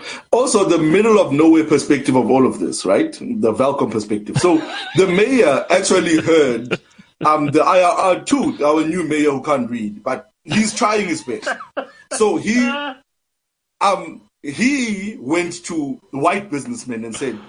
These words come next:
um, "You guys seem to be thriving in Valcom, even though the situation is bad. Um, here's some government participation. We're gonna help you,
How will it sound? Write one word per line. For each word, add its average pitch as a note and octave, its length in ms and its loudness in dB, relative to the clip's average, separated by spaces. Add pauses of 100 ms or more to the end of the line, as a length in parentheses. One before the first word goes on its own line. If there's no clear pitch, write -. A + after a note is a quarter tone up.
(300)
um, E3 220 -2
"You G3 120 -4
guys G3+ 220 -2
seem F#3+ 160 -8
to C3+ 80 -18
be C#3+ 100 -10
thriving C3+ 420 -6
in A#2+ 100 -6
Valcom, B2+ 540 -8 (280)
even G#3 320 -2
though D3+ 160 -2
the A#2+ 240 -8
situation C3+ 500 -10
is G#2 140 -12
bad. C3+ 400 -4 (380)
Um, D3+ 200 -2
here's G3+ 320 -4
some D#3+ 220 -4
government C#3 460 -6
participation. C3+ 640 -10
We're D#3 160 -2
gonna C#3+ 240 -4
help F3 460 -6
you, B2 480 -10